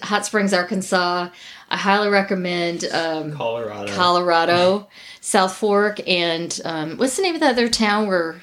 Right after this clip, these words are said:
Speaker 2: Alamosa,
Speaker 1: Alamosa.
Speaker 2: Pagosa Springs.
Speaker 1: Yes, and the Sand Dunes National Park, whatever it's
Speaker 2: National
Speaker 1: called.
Speaker 2: Forest.
Speaker 1: Forest.
Speaker 2: That place is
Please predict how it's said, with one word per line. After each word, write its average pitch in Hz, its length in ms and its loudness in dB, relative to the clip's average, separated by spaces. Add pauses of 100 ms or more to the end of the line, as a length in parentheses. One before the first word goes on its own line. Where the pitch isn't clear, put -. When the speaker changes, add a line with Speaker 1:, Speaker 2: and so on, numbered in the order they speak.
Speaker 2:
Alamosa, 139 720 0
Speaker 1:
Alamosa. 185 420 2
Speaker 2:
Pagosa 151 220 -2
Springs. - 720 -8
Speaker 1:
Yes, 175 280 -2
and 190 280 4
the 180 240 4
Sand 202 380 2
Dunes 202 560 2
National 190 400 2
Park, 170 520 0
whatever 170 260 0
it's 117 120 -2
Speaker 2:
National 180 160 2
Speaker 1:
called. 165 140 2
Speaker 2:
Forest. 220 360 -4
Speaker 1:
Forest. 180 480 2
Speaker 2:
That 117 200 -10
place 101 320 -12
is - 200 -18